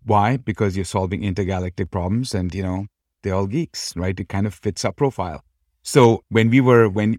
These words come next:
a-, and Google was late to the party, but we got there and Diane was very gracious and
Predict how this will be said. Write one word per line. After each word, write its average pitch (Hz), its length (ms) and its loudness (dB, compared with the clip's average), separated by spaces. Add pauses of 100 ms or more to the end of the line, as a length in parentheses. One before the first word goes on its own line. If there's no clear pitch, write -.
a-, 107 220 -4
and 113 160 -4
Google 160 180 0
was 104 180 -2
late 95 200 -4
to - 80 -6
the 104 80 -4
party, 101 320 -2
but 101 240 -4
we 90 80 -4
got 87 240 -6
there 92 260 -2
and 85 160 -4
Diane 87 380 -4
was 82 180 -8
very 82 180 -8
gracious 85 600 -8
and 80 240 -8